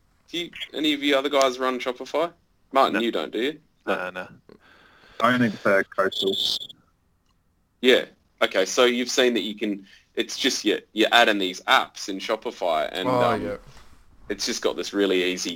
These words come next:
Speaker 1: Google app, and it's like, I mean, I'd just been running ads on Facebook, and it was going okay, but I kinda have the feeling that Facebook's a little bit dying. I,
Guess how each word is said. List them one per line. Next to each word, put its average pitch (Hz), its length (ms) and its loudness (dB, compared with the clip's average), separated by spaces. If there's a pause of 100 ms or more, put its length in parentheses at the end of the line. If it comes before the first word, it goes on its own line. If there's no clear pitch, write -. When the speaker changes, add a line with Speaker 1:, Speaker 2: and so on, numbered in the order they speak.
Speaker 1:
Google 107 400 4
app, 85 240 -2
and 92 100 -2
it's - 200 -6
like, 78 420 0 (480)
I 110 120 8
mean, 117 180 6
I'd 123 300 6
just 104 320 0
been 101 160 -4
running 90 300 -4
ads 85 220 -6
on 85 140 -10
Facebook, 90 560 -6 (140)
and 90 140 -6
it 67 80 -6
was 78 140 -8
going 95 320 -2
okay, 90 500 0
but 85 200 -8 (460)
I - 60 -4
kinda 101 280 2
have 95 200 0
the 92 60 -6
feeling 98 420 -4
that - 120 -12
Facebook's - 800 -6 (380)
a 82 80 0
little 95 400 0
bit - 240 -4
dying. 107 520 2 (480)
I, - 100 -4